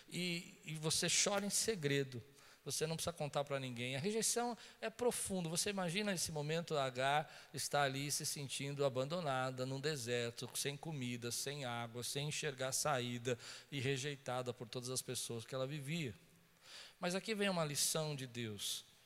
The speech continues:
sabe? O que o homem rejeitou, Deus assumiu. Ah, você precisa receber essa palavra.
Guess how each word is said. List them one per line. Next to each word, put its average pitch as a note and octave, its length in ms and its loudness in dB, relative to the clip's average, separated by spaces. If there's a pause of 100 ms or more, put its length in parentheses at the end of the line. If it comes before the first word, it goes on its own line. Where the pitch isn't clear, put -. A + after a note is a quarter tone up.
(120)
sabe? A#2 400 0 (360)
O C#3+ 60 -12
que - 180 -4
o G#3 80 2
homem F#3 300 4
rejeitou, C#3 800 0 (320)
Deus B2+ 280 0
assumiu. G#2+ 520 0 (1160)
Ah, D#3+ 220 2
você C#3 220 -4
precisa D3 180 -2
receber C#3 300 0
essa C3+ 200 -4
palavra. A#2 600 -4